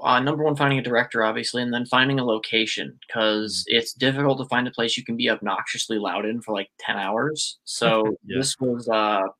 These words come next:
Speaker 1: we asked him if he knew any places. This was in, like, downtown Detroit. I think they shot Transformers in this building or something.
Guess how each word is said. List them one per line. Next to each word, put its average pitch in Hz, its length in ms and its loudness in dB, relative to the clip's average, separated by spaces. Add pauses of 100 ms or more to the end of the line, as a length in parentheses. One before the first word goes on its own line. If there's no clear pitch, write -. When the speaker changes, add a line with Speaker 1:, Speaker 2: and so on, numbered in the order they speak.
(260)
Speaker 1:
we 139 200 8
asked 143 300 6
him 165 60 0
if 143 100 -2
he 127 120 -2
knew 123 160 -2
any 113 120 -2
places. 113 380 0
This 123 180 -4
was 139 140 2
in, 135 100 0
like, 113 200 0
downtown 113 440 0
Detroit. 110 400 0
I 107 60 2
think 127 220 -4
they 120 100 0
shot 113 360 2
Transformers 117 680 -4
in 139 60 -2
this 135 160 -4
building 143 340 0
or 143 60 -2
something. 156 380 -4